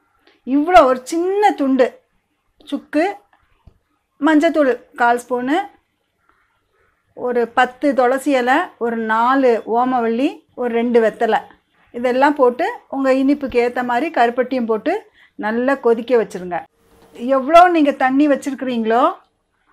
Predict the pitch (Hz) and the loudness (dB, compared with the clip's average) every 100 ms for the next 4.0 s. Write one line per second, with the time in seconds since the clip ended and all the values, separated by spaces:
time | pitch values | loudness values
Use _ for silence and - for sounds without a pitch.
0 | _ - 226 247 262 247 247 403 - 262 | _ -2 0 2 0 -2 -4 -6 -2 4
1 | 254 285 320 311 254 262 277 277 240 226 | 6 6 4 4 4 4 2 0 -2 -2
2 | 220 302 508 _ _ _ _ - - _ | -2 -4 -4 _ _ _ _ -20 -20 _
3 | - 220 233 277 294 247 233 285 - 349 | -10 -8 -2 -2 0 0 0 -4 -6 -4